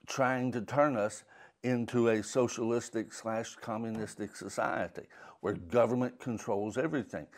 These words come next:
Government has the final say on everything. And that ultimately,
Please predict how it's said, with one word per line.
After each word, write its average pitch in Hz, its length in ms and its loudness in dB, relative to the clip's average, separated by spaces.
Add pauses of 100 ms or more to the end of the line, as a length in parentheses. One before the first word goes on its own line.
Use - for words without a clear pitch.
(340)
Government 110 420 2
has 113 240 -4
the 117 120 0
final 120 360 -2
say - 400 0
on 101 200 -2
everything. 90 440 -10 (1080)
And 113 180 -4
that 110 200 -2
ultimately, 117 680 8